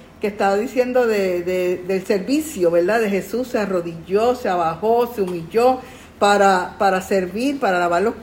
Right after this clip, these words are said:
pies a los apóstoles. Asimismo, tú y yo tenemos que dejar el orgullo, eh, eh, y ser humildes y servir al que necesita, ¿verdad? Estar, ahí sí,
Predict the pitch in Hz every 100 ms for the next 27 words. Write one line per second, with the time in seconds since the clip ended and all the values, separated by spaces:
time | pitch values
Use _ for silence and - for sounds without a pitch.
0 | - 240 233 240 302 403 - 214 196 180
1 | 170 196 196 - 185 175 190 - - -
2 | - 208 294 311 381 427 359 254 233 233
3 | 240 269 262 254 220 226 220 190 233 277
4 | 285 240 233 208 185 180 175 190 277 349
5 | 311 302 302 - - - - 196 190 190
6 | 190 190 196 240 262 320 320 349 311 214
7 | 202 208 - - - 285 311 - 269 247
8 | 226 214 277 330 349 277 240 - 233 202
9 | 190 190 170 - 190 196 190 156 147 170
10 | 220 359 - - - 220 214 208 208 -
11 | - - - 220 240 - 311 370